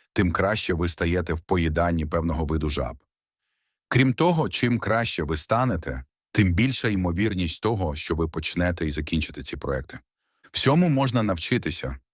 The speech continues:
тому ви повинні вдосконалювати всі ключові навички, які лежать в основі ваших ключових завдань. Ось кілька порад про те, як ви можете почати розвивати ці ключові навички. Щодня читайте книги та статті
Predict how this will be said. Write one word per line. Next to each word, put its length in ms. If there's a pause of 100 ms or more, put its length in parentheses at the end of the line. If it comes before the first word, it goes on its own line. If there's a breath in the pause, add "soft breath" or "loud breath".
(100)
тому 220
ви 120
повинні 400
вдосконалювати 800
всі 280
ключові 420
навички, 500
які 260
лежать 400
в 60
основі 480 (300 soft breath)
ваших 380
ключових 440
завдань. 400 (720 soft breath)
Ось 180
кілька 320
порад 440
про 140
те, 200
як 320
ви 100
можете 400
почати 480
розвивати 500
ці 360 (200)
ключові 400
навички. 480 (580 soft breath)
Щодня 520
читайте 460
книги 380
та 140
статті 520